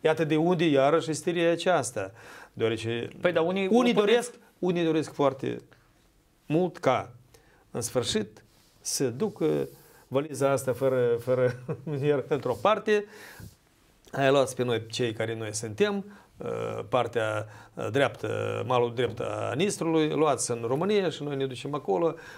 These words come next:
Speaker 1: și deodată într-o noapte suntem deja în Uniunea Europeană și toate întrebările sunt rezolvate. Nu.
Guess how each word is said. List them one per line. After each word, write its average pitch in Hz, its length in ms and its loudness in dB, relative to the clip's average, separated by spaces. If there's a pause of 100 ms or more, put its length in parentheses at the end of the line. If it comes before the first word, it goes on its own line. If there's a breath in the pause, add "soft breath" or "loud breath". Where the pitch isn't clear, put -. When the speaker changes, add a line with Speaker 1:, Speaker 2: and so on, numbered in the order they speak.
Speaker 1:
și - 140 -2
deodată 143 360 0
într-o 120 180 -8
noapte 123 300 -2
suntem 117 320 -4
deja 113 500 -2
în 113 140 -8
Uniunea 117 380 -6
Europeană 143 480 -2 (200 loud breath)
și - 100 -20
toate 135 240 0
întrebările 120 420 -4
sunt 123 200 -6
rezolvate. 107 460 -2 (280 loud breath)
Nu. 135 360 -4